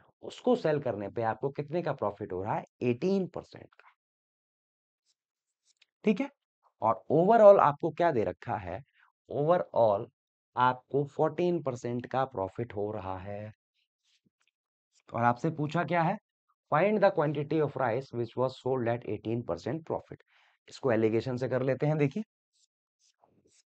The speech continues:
एटीन माइनस फ़ोर्टीन, फ़ोर आ गया, फ़ोर्टीन माइनस एट,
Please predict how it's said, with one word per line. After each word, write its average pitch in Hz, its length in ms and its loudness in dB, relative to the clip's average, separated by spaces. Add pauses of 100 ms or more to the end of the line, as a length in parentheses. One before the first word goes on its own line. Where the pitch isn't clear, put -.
एटीन 165 340 0
माइनस 170 380 4
फ़ोर्टीन, 180 360 2 (300)
फ़ोर 123 180 2
आ 156 80 10
गया, 202 180 2 (540)
फ़ोर्टीन 160 340 4
माइनस 156 340 2
एट, 233 140 0